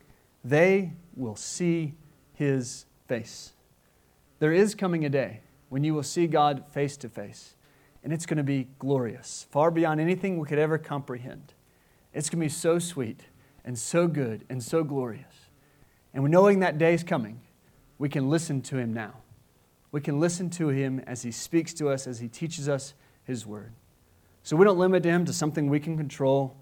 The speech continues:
We listen to him, and we seek to follow him. Listen to God rather than look for an image of God.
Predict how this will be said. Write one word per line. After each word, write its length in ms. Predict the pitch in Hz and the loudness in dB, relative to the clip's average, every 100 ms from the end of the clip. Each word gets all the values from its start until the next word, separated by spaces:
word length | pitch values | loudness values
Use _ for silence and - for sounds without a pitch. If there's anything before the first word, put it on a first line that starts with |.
| _ _ _ - | _ _ _ 2
We 140 | 165 | 2
listen 400 | 156 190 180 131 | 4 2 0 -6
to 80 | 104 | -6
him, 160 | 101 104 - _ _ _ _ _ | -14 -20 -20 _ _ _ _ _
and 60 | 123 | -8
we 80 | 120 | -6
seek 360 | - 139 135 - - | -2 -2 -2 -10 -12
to 100 | 120 | -8
follow 340 | 110 101 95 | -6 -6 -8
him. 180 | 101 101 _ _ _ _ _ _ - | -12 -16 _ _ _ _ _ _ -4
Listen 340 | 135 175 180 165 | 2 2 2 0
to 40 | |
God 480 | 139 131 127 123 110 _ _ _ _ - | 0 0 0 -2 -6 _ _ _ _ 0
rather 240 | 147 160 | 4 4
than 220 | 135 127 131 | 4 -2 0
look 180 | 151 | 0
for 140 | 151 131 | -2 -4
an 60 | |
image 260 | 127 120 113 | -2 -4 -8
of 120 | 104 | -10
God. 340 | 113 92 104 | -10 -10 -16